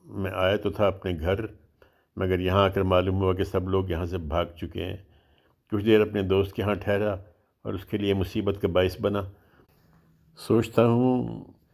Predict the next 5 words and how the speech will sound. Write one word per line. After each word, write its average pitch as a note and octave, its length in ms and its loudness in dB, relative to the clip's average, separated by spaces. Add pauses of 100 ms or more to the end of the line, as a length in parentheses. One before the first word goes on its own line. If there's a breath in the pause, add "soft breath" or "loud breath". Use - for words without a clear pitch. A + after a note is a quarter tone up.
(560)
गाँव F#2 360 2
जाऊँ F2+ 400 -4 (1600)
और G2+ 300 0 (2500 soft breath)
वहाँ G2 240 0
शायद A#1+ 520 -2